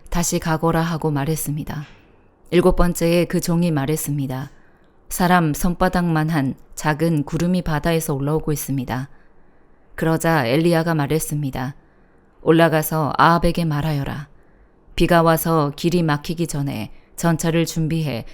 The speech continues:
내려가십시오." 하고 말이다. 한편 하늘은 구름과 바람으로 시커멓게 되고 바람이 일어나 큰 비가 내리기 시작했습니다.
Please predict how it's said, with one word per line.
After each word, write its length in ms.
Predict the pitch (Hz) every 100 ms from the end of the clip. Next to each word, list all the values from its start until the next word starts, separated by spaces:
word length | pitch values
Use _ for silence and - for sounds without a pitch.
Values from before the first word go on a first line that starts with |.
| -
내려가십시오." 840 | 156 165 160 160 - - 147 151 143
하고 240 | 147 165
말이다. 500 | 151 143 143 120 - _ _ _ _ _ _ _ _ _ _
한편 400 | - 170 175 180
하늘은 520 | 175 165 160 170 139 -
구름과 380 | 160 175 175 175
바람으로 680 | 170 160 160 143 135 123 - -
시커멓게 680 | - 190 190 175 151 160
되고 420 | 147 135 127 113 - - _ _ -
바람이 360 | - 165 170 165
일어나 440 | 160 151 160 151
큰 260 | - 190 175
비가 280 | 170 175 160
내리기 340 | 143 151 165
시작했습니다. 920 | - 165 - 156 - 143 127 120 131